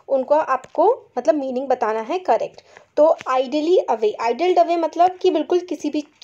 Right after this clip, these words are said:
काम को waste कर देना, ठीक है। Constant, Constant का मतलब होता है जो हमारा चलता जाता है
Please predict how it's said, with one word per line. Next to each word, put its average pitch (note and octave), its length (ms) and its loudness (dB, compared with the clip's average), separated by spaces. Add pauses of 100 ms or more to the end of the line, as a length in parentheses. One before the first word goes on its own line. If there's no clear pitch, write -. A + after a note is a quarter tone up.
(100)
काम B3 220 -2
को G4 240 2
waste A#3 560 -2
कर F#3+ 140 0
देना, D#3 400 -10 (100)
ठीक D#4 180 -6
है। D#4 100 4
Constant, B3+ 840 0 (360)
Constant C#4 500 2
का F#4 120 0
मतलब C#4 340 0
होता B3 240 2
है B3 380 0 (340)
जो D4 280 4
हमारा D4+ 440 0
चलता B3 460 2
जाता F#3+ 320 0
है F#3+ 340 -4